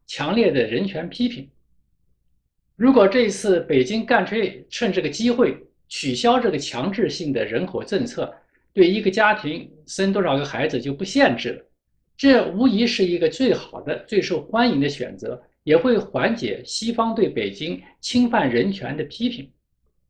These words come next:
可是这一次习近平却说呢，为了应对人口老龄化，允许一对夫妇生育三个孩子。也就是说，现在中国老百姓生三个孩子还是要得到政府的允许，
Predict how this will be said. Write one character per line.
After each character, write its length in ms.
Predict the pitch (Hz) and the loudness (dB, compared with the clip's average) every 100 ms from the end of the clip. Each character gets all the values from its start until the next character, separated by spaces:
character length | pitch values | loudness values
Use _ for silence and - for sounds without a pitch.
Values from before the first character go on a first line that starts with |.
| _ _ _ _ _ _ _ _ _ _ _ _ _ | _ _ _ _ _ _ _ _ _ _ _ _ _
可 100 | - | 0
是 160 | 214 269 | 4 4
这 160 | 294 277 | 4 2
一 60 | |
次 360 | - 233 226 - | 2 2 2 0
习 140 | - 202 | -8 -4
近 160 | 214 | -2
平 160 | 160 185 | 0 0
却 160 | 190 165 | 0 2
说 200 | 185 185 | 2 2
呢， 200 | 151 - _ _ _ _ _ | -2 -10 _ _ _ _ _
为 220 | 233 254 233 | 4 6 8
了 340 | 208 202 - | 8 4 0
应 180 | 202 233 | 0 4
对 140 | 214 | 4
人 160 | 170 214 | 4 2
口 160 | 208 | 2
老 180 | 170 104 | 2 2
龄 200 | 131 208 | 0 0
化， 340 | 208 - - - | 2 0 -2 -8
允 240 | 156 247 269 | 2 6 6
许 480 | - 220 135 - _ - | 4 -6 -10 -12 _ -8
一 140 | 202 | 0
对 400 | 233 143 - - | 4 4 2 -8
夫 180 | - 247 | -2 -2
妇 200 | 240 170 | 0 -4
生 300 | - 208 220 | -2 -4 -2
育 60 | 170 | -4
三 320 | 131 240 262 | -2 2 4
个 80 | 190 | 4
孩 240 | - 107 | -2 -12
子。 100 | - _ _ _ _ _ _ _ _ _ _ _ _ _ _ _ _ _ _ _ | -16 _ _ _ _ _ _ _ _ _ _ _ _ _ _ _ _ _ _ _
也 120 | 220 | 2
就 140 | 226 277 | 6 6
是 60 | |
说， 120 | 247 269 | 8 6
现 280 | 302 277 | 6 6
在 180 | 262 233 | 8 6
中 240 | 202 277 262 | 6 6 6
国 100 | 226 | 8
老 200 | 196 202 | 6 6
百 120 | 147 | 2
姓 280 | - 190 139 | 0 -4 -4
生 280 | - 262 | 0 2
三 300 | 240 262 262 | 4 4 4
个 80 | 214 | 4
孩 240 | - 135 175 | -2 0 0
子 100 | 165 | 0
还 200 | - 190 | 0 -2
是 280 | 202 190 - | -2 -8 -4
要 240 | 196 160 | 0 0
得 200 | 151 170 | 2 0
到 220 | 196 165 | 2 0
政 340 | 143 - 262 - | -2 -2 -2 0
府 120 | 123 | -4
的 120 | 139 | -4
允 300 | 127 120 240 | -2 2 4
许， 240 | 277 - | 2 -2